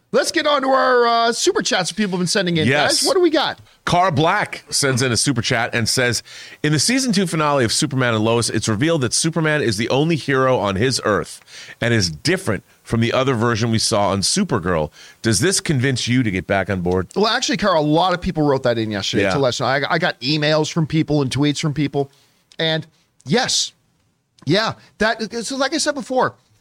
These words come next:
Speaker 1: when, when Diggle showed up in Superman and Lois, I didn't choose to stop being interested in the show. Uh, just a switch went off in my head, and I was no longer interested. Like, when you put, when you eat some food, you don't choose if you like it or not.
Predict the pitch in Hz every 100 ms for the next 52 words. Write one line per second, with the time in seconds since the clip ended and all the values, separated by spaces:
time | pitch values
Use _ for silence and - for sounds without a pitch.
0 | _ - 170 247 240 - _ _ _ _
1 | _ _ - 208 240 170 262 339 - -
2 | 226 208 - 170 - 156 - 170 165 143
3 | 127 113 117 95 - - _ _ _ _
4 | _ _ - 247 349 269 170 - 214 226
5 | 165 139 - - 143 - 143 - 135 117
6 | 117 120 - 113 101 - 202 117 104 175
7 | 170 - 208 - - 170 - - 165 147
8 | 147 131 120 214 127 123 151 151 151 160
9 | 156 147 151 233 107 80 - - _ _
10 | _ _ _ _ - 233 - _ - 233
11 | 381 392 262 - _ - 175 254 285 233
12 | - 175 - 139 156 285 277 165 - 185
13 | 196 135 127 120 110 101 98 101 98 98